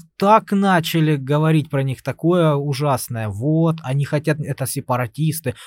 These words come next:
это варвары, это дикари, ань-, у них, э, никакой нет организации, их объединяет только, а, религия, только какие-то стереотипы, вера какая-то. Вс-, то есть, э,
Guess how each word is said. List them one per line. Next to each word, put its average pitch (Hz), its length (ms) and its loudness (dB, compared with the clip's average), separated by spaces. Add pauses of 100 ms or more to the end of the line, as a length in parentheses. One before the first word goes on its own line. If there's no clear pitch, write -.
(100)
это 147 320 0
варвары, 127 800 2
это 135 220 -6
дикари, 139 680 2 (220)
ань-, 143 220 -2
у 156 120 2
них, 160 340 2
э, 143 160 0
никакой 156 580 0
нет 156 280 2
организации, 147 920 0 (220)
их 147 220 0
объединяет 160 760 2
только, 165 520 2 (300)
а, 131 560 -2
религия, 156 540 2
только 160 320 0
какие-то 160 420 -4
стереотипы, 160 880 -2
вера 156 400 2
какая-то. 131 560 -6
Вс-, - 140 -10
то 151 100 -2
есть, - 240 -6
э, 131 200 -8